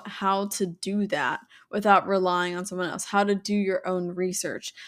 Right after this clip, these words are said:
I do this through my educational courses. Also, if you work with me one-on-one, you get the course, but also just working with me, you're able to ask questions and we can chat, get to know each other, build a relationship.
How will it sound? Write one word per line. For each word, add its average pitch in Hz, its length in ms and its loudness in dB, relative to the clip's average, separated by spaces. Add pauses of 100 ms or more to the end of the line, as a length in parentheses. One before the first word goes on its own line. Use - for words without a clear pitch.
(180)
I 208 160 8
do 220 220 4
this 208 340 2
through 202 240 2
my 202 160 4
educational 190 760 0
courses. 247 840 2 (320)
Also, 202 280 4
if 208 120 2
you 214 100 0
work 190 140 -2
with 196 140 -6
me 190 80 -2
one-on-one, 180 600 0
you 165 80 -2
get 170 200 0
the - 80 -8
course, - 420 -4
but 185 200 4
also 196 280 6
just 180 220 -2
working 180 320 -2
with 202 240 0
me, 180 320 0 (300)
you're 190 100 2
able 185 220 4
to 185 80 2
ask 190 340 0
questions 185 800 0
and 180 140 0
we 175 100 0
can 185 240 0
chat, 226 320 2
get 196 120 -4
to 202 80 -2
know 185 240 0
each 196 120 -4
other, 190 160 -6
build 185 300 0
a 185 80 2
relationship. 180 800 -2